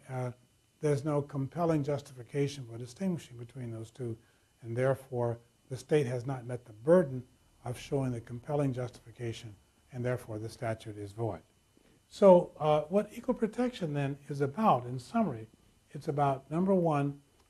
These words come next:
where did the right, where did the right of equal protection come from?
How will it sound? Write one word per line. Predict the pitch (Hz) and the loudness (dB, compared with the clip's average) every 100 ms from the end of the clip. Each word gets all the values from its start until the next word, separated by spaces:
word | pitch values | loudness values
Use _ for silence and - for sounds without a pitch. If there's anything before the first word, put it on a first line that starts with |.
| _ | _
where | 131 147 196 | 0 6 6
did | 202 196 156 | 6 4 2
the | 151 | 4
right, | 143 139 156 151 | 4 4 4 2
where | 151 190 | 4 4
did | 175 151 139 _ _ _ | 4 0 -2 _ _ _
the | 139 | 0
right | 131 156 160 | 4 6 4
of | 139 147 | 2 -2
equal | 151 | -2
protection | 139 127 147 135 127 117 | -6 -6 -4 -4 -8 -6
come | 151 143 | -4 -4
from? | 143 | -8